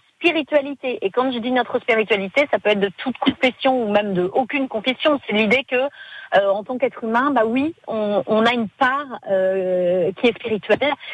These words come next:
Et cette spiritualité-là, c'est, euh, juste être connecté à soi et au plus grand que nous.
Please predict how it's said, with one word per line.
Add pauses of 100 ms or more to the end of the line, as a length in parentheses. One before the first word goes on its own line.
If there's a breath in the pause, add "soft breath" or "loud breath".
(160 loud breath)
Et
cette
spiritualité-là, (160)
c'est,
euh,
juste
être
connecté
à (180)
soi
et
au
plus
grand
que
nous.